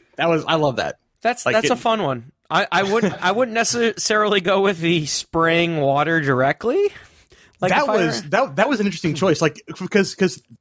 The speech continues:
Speaker 1: you know, the first time she would, uh, he or she would put that, uh, uh, body part in the wood chipper, a little spray would come out, like a, like a mist almost, and be like, "Ah, ha, ha, blood, blood."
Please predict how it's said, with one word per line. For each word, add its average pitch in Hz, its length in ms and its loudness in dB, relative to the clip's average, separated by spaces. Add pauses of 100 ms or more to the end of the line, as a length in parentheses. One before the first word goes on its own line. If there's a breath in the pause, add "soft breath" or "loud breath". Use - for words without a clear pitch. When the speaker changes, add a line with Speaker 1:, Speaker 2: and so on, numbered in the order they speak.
(120)
Speaker 1:
you 170 80 0
know, 170 240 2
the 147 80 -12
first 247 260 2
time 160 420 2
she - 180 -2
would, 151 160 2 (260)
uh, 131 240 2
he 160 140 0
or 147 60 2
she 165 120 0
would 147 140 -2
put 147 140 0
that, 131 300 0
uh, 110 280 0 (100)
uh, 82 260 -4 (680)
body 135 240 2
part 127 280 -2
in 123 100 -6
the 113 80 -4
wood 120 120 -6
chipper, 117 380 -2 (340 loud breath)
a 156 80 2
little 156 220 2
spray 170 400 0
would 127 180 -4
come 131 160 0
out, 123 60 0
like 131 100 0
a, 131 80 0 (200)
like 139 120 -4
a 123 60 0
mist 131 320 0
almost, 113 340 0
and 151 80 -6
be 151 60 2
like, 165 140 0
"Ah, 247 120 2
ha, 202 160 2
ha, 185 160 2
blood, 139 260 0
blood." 113 220 0